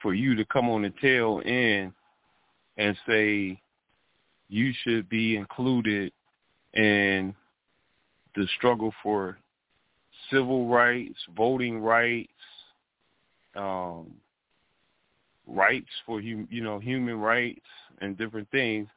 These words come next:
alongside black people, I think that you shouldn't do that because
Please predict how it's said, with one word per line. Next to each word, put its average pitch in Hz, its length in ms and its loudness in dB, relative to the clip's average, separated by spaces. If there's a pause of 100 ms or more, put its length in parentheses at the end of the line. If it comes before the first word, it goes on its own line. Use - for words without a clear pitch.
(720)
alongside 110 1400 0
black 107 360 2
people, 101 540 -6 (920)
I 127 80 -2
think 131 280 2
that 120 180 0 (120)
you 120 240 -4
shouldn't 101 260 -6
do 131 200 -2
that 80 200 -2 (420)
because 104 400 0